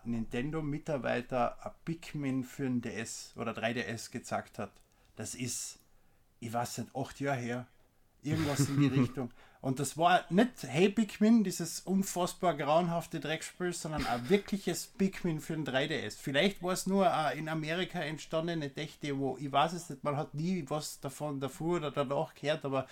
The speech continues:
Speaker 1: äh, wenn derjenige sagt, er hat das gesehen, dann, dann traue ich ihm, dann glaube ich ihm das schon. Also es ist, ich weiß nicht,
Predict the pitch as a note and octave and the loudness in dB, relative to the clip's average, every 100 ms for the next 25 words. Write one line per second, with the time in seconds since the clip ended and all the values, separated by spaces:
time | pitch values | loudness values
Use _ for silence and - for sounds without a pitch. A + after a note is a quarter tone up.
0 | - - - - C#3 C#3 C3+ D3 D3 C#3+ | -12 -20 -20 -6 -2 0 -2 -4 -8 -8
1 | D3 F3 F#3 F3 F3 F#3+ F#3 D#3+ - E3+ | -4 -2 0 2 4 4 2 0 -2 -2
2 | - D3+ C#3+ C#3+ - - E3 F3 C#3 C3+ | -2 -2 -2 -6 -6 -4 -2 0 0 -2
3 | C3 - - C3+ C3 B2+ C#3+ E3+ D#3 C3 | -4 -6 -2 0 0 6 6 6 2 0
4 | C3 B2+ C#3+ D#3+ D3 C3 - E3 B2 E3+ | 0 4 4 2 -2 -4 -4 -2 0 -2
5 | - _ _ - - - - B2+ C#3 C#3 | -6 _ _ -20 -20 -16 -4 -4 -2 -4
6 | E3+ - - D3 E3+ G3 B2 G#2+ | -6 -6 -8 0 0 0 -4 -10